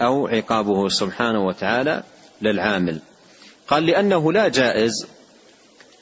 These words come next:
أن يكون يعلم الشيء معدوما من قبل أن يكون، ويعلمه موجودا كان قد كان، فيعلم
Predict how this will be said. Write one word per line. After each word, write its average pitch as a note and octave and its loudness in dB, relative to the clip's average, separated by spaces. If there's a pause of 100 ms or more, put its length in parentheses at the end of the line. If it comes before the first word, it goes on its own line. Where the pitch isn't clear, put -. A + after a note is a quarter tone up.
(140)
أن C3 4
يكون C#3 2
يعلم E3 2
الشيء C#3 2
معدوما D3+ 2 (1040)
من B2 2
قبل D3+ 0
أن B2 2
يكون، C#3 0 (300)
ويعلمه C#3+ 2
موجودا C3+ 2
كان D3 0 (300)
قد G#2+ 0
كان، G2+ 0 (1400)
فيعلم A#2+ 2